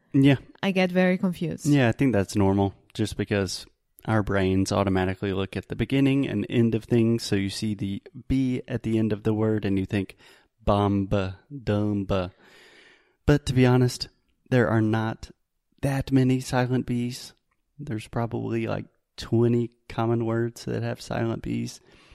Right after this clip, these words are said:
Speaker 1: So just learn 'em. Learn the ones that are difficult for you, and then you're done forever. You don't have to worry about them ever again.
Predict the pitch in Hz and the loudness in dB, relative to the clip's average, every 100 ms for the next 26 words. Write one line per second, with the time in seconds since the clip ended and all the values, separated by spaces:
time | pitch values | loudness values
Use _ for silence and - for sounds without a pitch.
0 | - _ _ _ _ _ _ - 170 190 | -20 _ _ _ _ _ _ -2 -2 -2
1 | - 104 107 110 110 _ - - 131 123 | 0 2 2 2 -2 _ -20 -12 -2 2
2 | 123 113 113 110 - 107 107 104 131 - | 4 4 2 0 -2 -4 -2 -2 -4 -2
3 | 131 - 135 127 131 131 _ _ _ _ | -4 0 0 2 0 -4 _ _ _ _
4 | _ 120 123 135 143 143 - - _ _ | _ -4 -2 -2 -2 -4 -8 -18 _ _
5 | - 135 143 160 151 104 - 139 143 113 | -2 0 0 0 -2 -4 -6 -6 -4 -8
6 | _ 117 127 143 127 123 127 127 127 - | _ -2 -2 -2 -2 -2 0 -2 -6 -4
7 | 131 - 139 139 143 139 | -4 -4 -6 -4 -6 -4